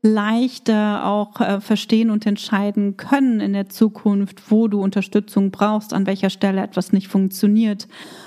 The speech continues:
Ähm, und, ähm, und du wirst auch den Wert von guten Investitionen erkennen und dadurch lü-, wird es dir einfach zukünftig auch leichter fallen, in dich zu investieren. Und als Fortgeschrittene investierst du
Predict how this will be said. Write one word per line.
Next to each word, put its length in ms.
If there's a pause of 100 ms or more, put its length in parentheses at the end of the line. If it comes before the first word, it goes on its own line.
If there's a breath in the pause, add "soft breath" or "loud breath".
(140 loud breath)
Ähm, 520
und, 580
ähm, 320
und 180
du 60
wirst 300
auch 120
den 260
Wert 320
von 220
guten 300
Investitionen 840
erkennen 600 (260 loud breath)
und 200
dadurch 400
lü-, 160
wird 180
es 120
dir 140
einfach 260
zukünftig 600
auch 120
leichter 380
fallen, 300
in 120
dich 200
zu 120
investieren. 680 (560 loud breath)
Und 340
als 180
Fortgeschrittene 720
investierst 640
du 340